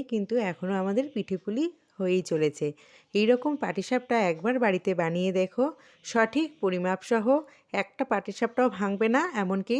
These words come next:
আহ, চাটুতে আটকেও যাবে না। এখানে আমি দেখো একশো গ্রাম নিয়েছি চালের গুঁড়ো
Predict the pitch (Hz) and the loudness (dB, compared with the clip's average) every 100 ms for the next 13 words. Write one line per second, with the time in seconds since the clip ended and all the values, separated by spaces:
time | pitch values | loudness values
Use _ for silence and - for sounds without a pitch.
0 | 349 - - - _ - 175 170 170 190 | -2 -10 -20 -20 _ -2 2 2 2 0
1 | 180 202 294 311 208 - 180 170 151 147 | 0 -2 0 0 -2 0 0 2 2 2
2 | 143 143 _ _ _ 202 269 294 285 220 | -4 -10 _ _ _ -2 0 0 2 2
3 | 208 196 185 226 285 - _ _ _ _ | 2 2 2 -2 -4 -6 _ _ _ _
4 | _ _ _ _ - 202 - 294 277 240 | _ _ _ _ -2 -2 0 2 4 4
5 | 233 220 208 - 240 233 180 185 196 208 | 2 0 0 -2 -4 -2 -2 -2 -2 2
6 | 233 | 2